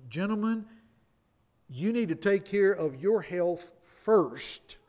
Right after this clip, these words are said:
And then that way you can be able to provide and help with your family. Now, I will tell you, when it comes down to health,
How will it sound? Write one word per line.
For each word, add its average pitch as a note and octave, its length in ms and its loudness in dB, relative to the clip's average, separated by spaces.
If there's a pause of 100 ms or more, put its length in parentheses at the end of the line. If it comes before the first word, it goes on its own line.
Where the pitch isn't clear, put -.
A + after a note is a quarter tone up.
(1600)
And C3+ 160 -8
then D#3 140 -4
that F#3 260 0
way F3+ 260 2
you F3 260 -4
can E3 180 -10
be F3 160 4
able E3 160 0
to D3 80 -6
provide E3+ 540 -2
and C3 120 -8
help F3 400 -4
with D#3+ 320 -6
your D#3 160 -6
family. B2+ 300 -14 (1900)
Now, D#3 300 2
I E3+ 140 4
will A3+ 180 6
tell G#3+ 220 2
you, E3 200 2
when D#3 140 -2
it A#3+ 160 -4
comes G3 300 -4
down F#3+ 400 -2
to D3 120 -6
health, C#3+ 680 -6